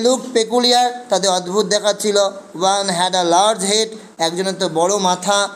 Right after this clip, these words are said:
broad face, চওড়া মুখ, and small piggy's eyes, আর শুয়োরের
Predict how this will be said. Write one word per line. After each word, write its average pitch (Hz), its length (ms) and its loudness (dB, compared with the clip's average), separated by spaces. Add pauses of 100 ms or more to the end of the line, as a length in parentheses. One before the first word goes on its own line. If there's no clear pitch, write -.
(340)
broad 233 300 2 (140)
face, 226 300 0 (220)
চওড়া 190 280 2 (160)
মুখ, 240 260 2 (720)
and 240 120 2 (180)
small 254 280 2 (120)
piggy's 233 340 -2 (140)
eyes, 190 240 -2 (520)
আর 277 100 2 (380)
শুয়োরের 269 440 2